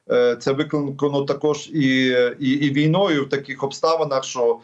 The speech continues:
це з-, трохи вимушено від-, відбувається. Але велика кількість українців, яка перебуває зараз в Польщі, е, привела до того, що поляки краще розуміють українців, краще розуміють Україну. І тому я думаю, що, е, тим паче, що зараз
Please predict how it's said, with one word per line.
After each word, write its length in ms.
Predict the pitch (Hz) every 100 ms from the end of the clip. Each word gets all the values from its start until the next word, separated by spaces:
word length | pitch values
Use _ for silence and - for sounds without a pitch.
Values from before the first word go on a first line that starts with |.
| _ _
це 160 | 131
з-, 120 | 113 - 147 135 -
трохи 240 | 143 139
вимушено 480 | 131 185 196 175 156
від-, 360 | 131 113 113 127
відбувається. 720 | 139 135 135 131 123 123 117 - _ -
Але 600 | 139 139 143 143 139 131
велика 300 | 151 151 156 143
кількість 400 | 147 143 139 135
українців, 440 | 135 139 151 139
яка 220 | 135 139
перебуває 500 | 139 135 131 139 139
зараз 340 | 127 131 127 -
в 40 |
Польщі, 560 | - 156 160 - 135 - _ _ -
е, 140 | 123 127
привела 560 | 127 131 135 151 151
до 120 | 139
того, 320 | 139 147 156 156
що 220 | - 135
поляки 340 | 139 143 143
краще 480 | 135 143 147 147 147
розуміють 520 | 127 117 113 120 117
українців, 640 | 113 - 131 160 156 120 113
краще 280 | 123 -
розуміють 460 | 127 117 123 123 117
Україну. 480 | 113 120 110 90 87 _ - _
І 100 | 131
тому 580 | 135 160 180 208 208 175 160
я 180 | 156
думаю, 400 | 156 180 185 175
що, 680 | 160 - 160 160 156 143 127 143
е, 40 | 139 135 -
тим 200 | 143 135
паче, 260 | 160 160
що 220 | 143 139
зараз 400 | 143 143 139 -